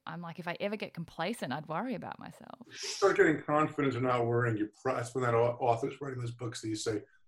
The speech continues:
Speaker 2: "Oh, he started to phone it in." I,
Speaker 1: Mm.
Speaker 2: I, I don't mean you have to torture yourself, but you have to,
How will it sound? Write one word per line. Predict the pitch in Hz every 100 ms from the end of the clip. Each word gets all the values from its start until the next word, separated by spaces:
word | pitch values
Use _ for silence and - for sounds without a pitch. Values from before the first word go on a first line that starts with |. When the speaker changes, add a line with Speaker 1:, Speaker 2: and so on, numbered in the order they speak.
| -
Speaker 2:
"Oh, | 110
he | 107
started | - 107 98 95
to | 82
phone | - 95 92
it | 90
in." | 90
I, | - _ _ _ 185
Speaker 1:
Mm. | 175 170 165 160
Speaker 2:
I, | - - _
I | 180
don't | 190
mean | 170
you | 143
have | 127
to |
torture | - - 127 127 131
yourself, | 113 - 120 120
but | 117
you | 117
have | 117 -
to, | -